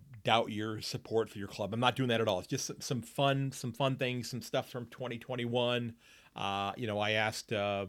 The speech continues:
I asked a Port Adelaide supporter, you know, who their, who their club got their first, uh, A F L win against, that type of thing. So if you're interested in doing that sort of thing, yeah, it'd be great if you would, um, head over to my website and, uh, go ahead and,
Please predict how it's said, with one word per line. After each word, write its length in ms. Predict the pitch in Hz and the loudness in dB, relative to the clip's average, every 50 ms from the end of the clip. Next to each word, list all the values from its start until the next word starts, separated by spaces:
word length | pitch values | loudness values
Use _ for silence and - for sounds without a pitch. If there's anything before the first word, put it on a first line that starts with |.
| - _ _ _ _ _ _ _ - - _ _ _ _ _ _ _ _ - - - - - | -8 _ _ _ _ _ _ _ -20 -20 _ _ _ _ _ _ _ _ -20 -20 -14 -6 0
I 100 | 107 107 | 2 4
asked 240 | 110 113 117 - | 4 4 2 0
a 60 | - - | -4 -6
Port 200 | - - 123 113 | -2 2 2 4
Adelaide 360 | 107 113 113 117 113 110 - | 4 4 4 2 2 0 0
supporter, 420 | - 113 - 120 117 113 113 113 | -4 -6 -2 2 2 2 4 2
you 120 | 110 104 101 | 2 0 0
know, 260 | 104 101 101 101 - | 0 0 -2 -2 -4
who 160 | - 131 120 | -4 -4 -2
their, 380 | 113 113 110 107 110 110 107 110 - _ _ | 2 2 2 2 2 0 -2 -4 -8 _ _
who 180 | - - 151 | -4 -2 0
their 120 | 139 131 123 | 2 2 0
club 320 | - - - 127 120 117 | 0 0 2 2 2 4
got 180 | 113 120 110 113 | 4 2 2 2
their 140 | 117 110 107 | 2 -2 -2
first, 520 | - - 123 113 117 113 113 - - - | -2 -2 0 0 0 0 -4 -6 -2 0
uh, 240 | 117 107 104 101 - - | 0 2 2 0 0 2
A 140 | 120 117 113 | 4 4 4
F 140 | 113 110 - | 4 2 2
L 160 | 120 110 113 | 2 2 2
win 200 | 101 101 110 113 | 2 2 2 2
against, 440 | 113 107 92 113 107 107 101 - - | 2 0 0 0 -2 -2 -4 -6 -6
that 180 | 101 101 104 - | -6 -6 -6 -4
type 180 | - 117 101 - | -2 -2 -2 -2
of 120 | 104 - | -4 -4
thing. 280 | - 113 107 107 101 101 _ _ - - - - - - - - - - _ - | -2 -2 -2 -2 -4 -8 _ _ -20 -20 -20 -20 -20 -20 -20 -20 -20 -20 _ -6
So 320 | - - 143 131 127 - _ - | -2 0 2 2 0 -2 _ -6
if 140 | - 143 - | -6 -6 -4
you're 140 | - 262 247 | -2 -4 -4
interested 260 | 240 - 190 - 233 | -4 -4 -4 -2 0
in 60 | 185 | 2
doing 180 | 147 175 190 180 | 2 2 4 4
that 140 | 165 143 143 | 4 4 4
sort 160 | - 156 139 | 4 2 2
of 60 | 135 | 4
thing, 180 | 147 156 135 - | 2 0 -2 -2
yeah, 200 | - 139 131 127 | -4 -4 -2 -2
it'd 100 | 127 - | -2 0
be 80 | 156 147 | -2 -2
great 280 | 107 107 147 160 175 | 2 4 4 6 6
if 140 | 175 - - | 6 4 2
you 120 | 151 156 151 | 2 2 4
would, 200 | 147 139 123 117 | 4 4 4 4
um, 380 | 131 127 131 127 123 117 120 - _ _ _ _ _ _ _ _ _ _ _ _ _ _ _ _ _ - | 4 4 6 4 4 2 -2 -10 _ _ _ _ _ _ _ _ _ _ _ _ _ _ _ _ _ -2
head 180 | - 143 165 160 | 4 4 6 6
over 180 | 156 151 143 147 | 6 6 4 4
to 60 | 135 | 6
my 80 | 135 | 6
website 520 | 131 135 143 - 117 - - 127 113 110 - - | 6 6 6 4 4 2 2 2 2 2 0 -2
and, 360 | 123 123 117 113 117 117 127 | -2 -2 0 0 0 0 0
uh, 260 | 120 120 120 120 120 110 - _ - 127 | 0 0 0 0 -2 -2 -6 _ -8 -4
go 120 | 117 135 | 0 0
ahead 160 | 135 135 143 | 2 4 4
and, 220 | 143 139 135 127 | 4 2 0 -2